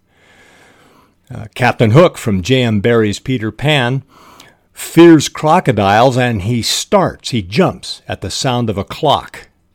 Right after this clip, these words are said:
Mister Collins in Jane Austen's Pride and Prejudice bows stiffly to everyone. Uh, these quirky little mannerisms are humanizing, and they're also funny.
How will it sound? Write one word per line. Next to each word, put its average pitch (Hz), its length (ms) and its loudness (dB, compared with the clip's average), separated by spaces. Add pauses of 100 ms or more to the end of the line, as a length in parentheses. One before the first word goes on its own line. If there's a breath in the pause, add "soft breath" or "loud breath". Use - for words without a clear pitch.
(1800)
Mister 143 360 2
Collins 131 580 0
in 101 240 0
Jane 110 300 0
Austen's 113 520 -4
Pride 113 380 -4
and 95 180 -8
Prejudice 107 600 -6 (160 loud breath)
bows 104 840 -4 (120)
stiffly 104 880 -6 (500)
to 131 100 -6
everyone. 78 680 -6 (1080 loud breath)
Uh, - 220 -10 (320)
these 262 280 4
quirky 147 460 0
little 104 280 -2
mannerisms 95 920 -4 (240 loud breath)
are 98 440 -6 (640 loud breath)
humanizing, 107 720 0
and 254 80 0
they're 240 80 0
also 208 280 4
funny. - 420 -4